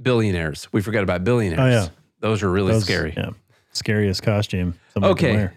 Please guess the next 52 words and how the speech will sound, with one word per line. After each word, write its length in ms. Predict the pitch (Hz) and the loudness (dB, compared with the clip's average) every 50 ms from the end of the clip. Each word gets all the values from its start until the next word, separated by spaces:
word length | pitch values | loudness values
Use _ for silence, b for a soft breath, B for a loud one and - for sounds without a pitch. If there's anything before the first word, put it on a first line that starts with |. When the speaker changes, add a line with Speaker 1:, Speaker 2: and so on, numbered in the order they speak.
| _ _ | _ _
Speaker 1:
So 360 | - - - 185 175 165 160 - | -6 0 2 4 4 4 4 2
I 80 | - 175 | 2 2
wanna 160 | 185 202 196 190 | 4 4 2 2
go 140 | 160 190 | 2 2
through 220 | 175 - 180 180 170 | 2 2 2 4 4
a 20 | |
little 180 | 156 165 170 165 | 4 4 4 4
bit 140 | 131 147 139 | 2 2 2
of 60 | 139 | 4
news 260 | 135 135 135 135 110 | 2 4 2 2 2
items. 400 | 135 131 135 131 131 131 120 113 | 2 2 2 2 2 2 2 2
We 120 | 123 127 127 | 2 2 2
are 80 | 127 | 2
gonna 140 | 117 127 123 | 2 2 2
make 180 | 120 120 117 - | 2 2 0 0
this 200 | - 117 104 - | 0 -2 0 0
a 140 | 117 107 104 | 0 0 0
bit 340 | 101 98 - - 113 120 117 | 0 -4 -6 -4 -2 0 2
of 80 | 113 104 | 2 2
a 80 | 104 | 0
faster 720 | 95 - - 131 120 110 104 - - - 120 107 101 104 123 | 0 0 -2 -2 0 0 -2 -4 -2 0 0 0 0 -2 -2
episode 480 | - 113 104 - 113 - - 117 113 107 | -2 -2 -2 -2 -4 -2 0 0 2 2
if 100 | 104 90 101 | 0 0 -2
we 80 | 101 | -4
can. 300 | 95 - 110 104 104 117 147 | -4 -2 -2 0 0 0 0
We'll 80 | 208 - | 0 -2
keep 240 | - - 123 107 | -2 -6 -6 -6
the 80 | - 107 | -6 -8
debt 240 | 95 - 98 95 - | -4 -4 -4 -4 -4
clock 320 | - - 98 95 95 - | -2 -2 -2 -2 -2 -4
in 80 | 104 92 | -4 -4
the 60 | 92 | -2
bottom 360 | 87 101 92 90 92 90 90 | -2 -2 -2 -2 -2 -2 -2
right 160 | 92 92 90 | -2 -2 -4
corner 320 | - - 104 98 92 92 95 | -2 -2 -2 0 0 0 0
of 60 | 90 | 0
the 60 | 90 131 | 2 2
Speaker 2:
Oh, 20 | |
you 120 | 127 127 | 4 4
know 80 | 127 131 | 4 4
what 60 | 123 | 4
Speaker 1:
screen 60 | 120 127 | 4 4
Speaker 2:
else 100 | 151 160 | 4 4
Speaker 1:
so 40 | - | 2
you 40 | 127 | 0
Speaker 2:
is 60 | - | 0
Speaker 1:
can 80 | 196 190 | 0 0
watch 160 | - 92 92 - | 0 0 -2 -2
Speaker 2:
scary? 100 | - 101 | -2 -2
Speaker 1:
that. 80 | 90 - | -2 0
What's 180 | 107 98 - | -2 -2 -2
that? 260 | - 95 95 92 - | -2 -2 -2 -2 -4